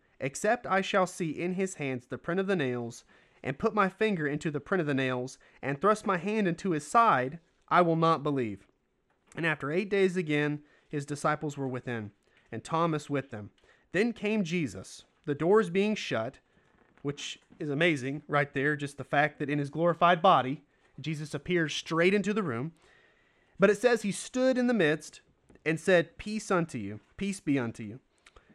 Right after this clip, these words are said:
Then saith he to Thomas, "Reach hither thy finger, and behold my hands, and reach hither thy hand,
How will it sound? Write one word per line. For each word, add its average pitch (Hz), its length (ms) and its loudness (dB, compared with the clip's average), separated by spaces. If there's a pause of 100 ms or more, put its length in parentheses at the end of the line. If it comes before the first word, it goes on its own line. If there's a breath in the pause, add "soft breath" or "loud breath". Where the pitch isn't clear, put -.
(440 soft breath)
Then 226 220 6
saith 247 360 0
he 175 140 -4
to 185 80 -6
Thomas, 226 640 2 (420)
"Reach 208 360 -4
hither 185 280 0
thy 165 220 4
finger, 143 560 -2
and 147 160 -2
behold 175 420 0
my 185 160 0
hands, 190 540 -4 (400)
and 139 180 0
reach 180 260 -2
hither 180 220 2
thy 175 200 4
hand, 151 480 -6